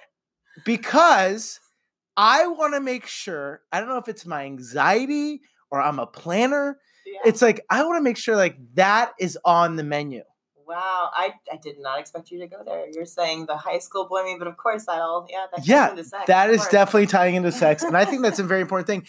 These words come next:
Speaker 1: And I don't get with these couples that are married for a long time. It's like the sex literally turns into, like, a chore. It's like folding laundry.
Speaker 2: Yeah, that's sad.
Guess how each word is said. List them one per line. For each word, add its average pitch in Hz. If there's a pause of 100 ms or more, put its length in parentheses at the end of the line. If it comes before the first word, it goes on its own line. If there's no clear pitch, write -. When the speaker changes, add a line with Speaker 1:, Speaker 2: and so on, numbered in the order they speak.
(240)
Speaker 1:
And 185
I 202
don't 233
get 226
with 185
these 180
couples 156
that 147
are 147
married 185
for 175
a 156
long 139
time. 147
It's 156
like 151 (480)
the 165
sex 208
literally 185
turns 156
into, 170
like, 135
a 151
chore. 220
It's -
like 143
folding 160
laundry. 151 (100)
Speaker 2:
Yeah, -
that's -
sad. -